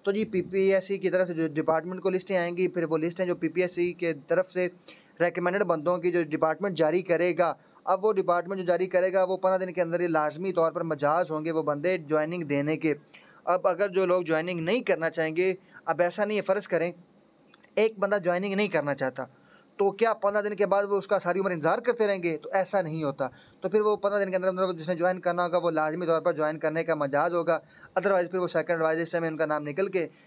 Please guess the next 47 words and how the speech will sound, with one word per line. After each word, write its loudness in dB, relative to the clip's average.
नीचे 0
वाले 2
रिकमेंडेड -2
बंदों -2
का 2
नाम -2
आ 0
जाएगा। -2
नेक्स्ट, -2
नेक्स्ट -2
क्वेश्चन -2
हमारे 2
पास -2
बड़ा 2
इंपॉर्टेंट -2
क्वेश्चन 0
है -2
कि 2
जल्दी 0
ज्वाइनिंग 0
देने 0
का 2
कोई -2
फ़ायदा 0
होगा 2
या 0
नहीं -4
होगा। -2
इंशाल्लाह -2
ये 0
हम -2
नेक्स्ट -4
वीडियो -4
में -4
डिस्कस -6
करेंगे, -6
वीडियो 0
लंबी -2
हो 2
रही 0
है। 0
अपना -2
कमेंट -2
में 0
ज़रूर 0
राय 2
दीजिएगा 0